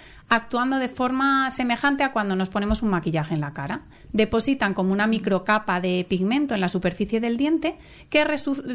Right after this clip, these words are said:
reduce visiblemente estos tonos amarillos. El color opuesto al amarillo es el azul. Cuando el azul y el amarillo se mezclan, se neutralizan mutuamente. Y ese resultado visual es una percepción de blanco más puro y brillante.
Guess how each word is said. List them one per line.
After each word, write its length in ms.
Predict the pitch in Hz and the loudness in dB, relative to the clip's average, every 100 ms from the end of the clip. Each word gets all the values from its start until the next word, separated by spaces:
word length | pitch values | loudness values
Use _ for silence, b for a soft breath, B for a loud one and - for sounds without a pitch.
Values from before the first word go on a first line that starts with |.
| 220 | 0
reduce 580 | 226 226 277 - 269 | 2 2 -2 -2 -2
visiblemente 760 | 302 226 254 277 277 277 277 285 | 0 -2 0 2 2 4 2 2
estos 300 | 277 240 214 | 0 -2 -2
tonos 240 | 185 165 | 0 0
amarillos. 600 | 165 151 143 139 185 320 - B B B B B - | 0 -2 -4 -4 -6 -8 -14 B B B B B 0
El 240 | 233 226 | 2 2
color 300 | 226 226 262 | 2 4 4
opuesto 340 | 277 285 277 | 2 0 -2
al 80 | 262 | -2
amarillo 400 | 254 240 262 294 | 0 -2 -2 -2
es 80 | 277 | -2
el 120 | 190 | 0
azul. 320 | 165 277 220 - B B B | 0 0 -2 -4 B B B
Cuando 280 | 214 202 190 | 2 4 4
el 80 | 185 | 2
azul 260 | 190 208 | 2 0
y 40 | 214 | 2
el 80 | |
amarillo 460 | 220 208 226 269 175 | 0 0 0 0 -2
se 120 | 180 | -2
mezclan, 400 | 196 269 - 330 403 | -2 -2 0 0 0
se 200 | - 214 | -2 0
neutralizan 560 | 190 190 170 175 202 | 0 2 0 2 0
mutuamente. 720 | 180 165 160 165 160 160 - - | 0 0 0 2 0 -2 -8 -2
Y 140 | 247 | 2
ese 160 | 262 269 | 2 0
resultado 540 | 262 247 254 262 262 | -4 -2 0 0 0
visual 420 | 254 254 269 269 277 | -2 -4 -4 -4 -4
es 120 | 269 | -2
una 200 | 254 240 | 2 2
percepción 580 | 240 233 240 - 269 247 | 0 -2 -6 -2 0 2
de 100 | 196 | 2
blanco 440 | 202 214 220 269 262 | 2 0 -2 -4 -4
más 260 | - 208 196 | 0 0 0
puro 220 | - 160 | -4 -4
y 40 | 151 | -2
brillante. 640 | 147 151 139 147 160 320 | -4 -6 -6 -8 -8 -10